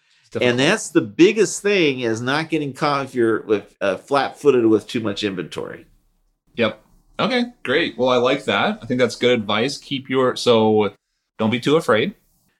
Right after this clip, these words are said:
Speaker 1: but be a little weary.
Speaker 2: Little
Speaker 1: Just
Speaker 2: weary,
Speaker 1: a little
Speaker 2: that's a good
Speaker 1: weary.
Speaker 2: way to put it.
Speaker 1: Keep your inventory controlled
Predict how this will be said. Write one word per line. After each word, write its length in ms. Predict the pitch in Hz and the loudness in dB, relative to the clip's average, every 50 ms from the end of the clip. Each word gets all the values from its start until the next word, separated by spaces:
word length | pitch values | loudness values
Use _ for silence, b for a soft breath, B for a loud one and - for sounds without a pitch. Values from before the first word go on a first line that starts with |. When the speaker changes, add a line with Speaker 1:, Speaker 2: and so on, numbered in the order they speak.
| _ - | _ -14
Speaker 1:
but 500 | 117 113 - 131 117 110 - _ 110 113 | -8 0 0 0 0 0 -6 _ -16 -6
be 240 | 113 123 127 127 - | -4 -2 0 0 0
a 100 | - 117 | 0 -2
little 520 | 110 104 110 120 117 - 139 143 143 110 | -2 0 0 -2 0 0 0 0 0 -2
weary. 680 | - 104 113 110 101 95 92 92 95 101 127 226 247 - _ _ _ _ _ | -4 -4 -2 -2 -2 -2 -4 -6 -6 -4 -4 -6 -6 -8 _ _ _ _ _
Speaker 2:
Little 220 | - 98 95 113 143 | -4 2 2 4 4
Speaker 1:
Just 80 | 151 | 4
Speaker 2:
weary, 280 | 139 123 117 117 131 170 | 4 6 6 6 6 6
Speaker 1:
a 40 | 170 | 4
little 100 | 101 95 113 | 4 2 2
Speaker 2:
that's 80 | - - | 2 2
a 40 | |
good 80 | 110 127 | 2 2
Speaker 1:
weary. 60 | 131 131 135 | 4 4 4
Speaker 2:
way 60 | 135 | 2
to 60 | 135 | 2
put 140 | 123 123 131 | 0 0 0
it. 80 | 147 160 - _ _ _ _ - _ - | -2 -6 -10 _ _ _ _ -20 _ -8
Speaker 1:
Keep 220 | - 120 120 117 | -4 -4 -2 -2
your 80 | 131 113 | -2 0
inventory 440 | 113 120 123 127 120 - 127 127 123 | 0 0 0 0 -2 -2 -2 -4 -4
controlled 640 | - 147 139 - - 104 98 98 104 117 147 143 | -6 -8 -8 -4 -2 0 0 0 0 -2 -6 -10